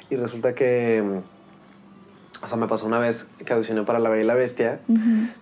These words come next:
Speaker 1: que era un proyecto, mm, este, bueno, que al final no s-, no se terminó haciendo,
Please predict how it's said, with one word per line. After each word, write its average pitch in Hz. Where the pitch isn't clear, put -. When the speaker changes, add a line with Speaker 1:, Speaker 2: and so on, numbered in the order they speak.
Speaker 1:
que -
era 110
un 107
proyecto, 107
mm, 101
este, 104
bueno, 127
que 113
al 110
final 113
no 117
s-, 120
no 123
se 123
terminó 110
haciendo, 123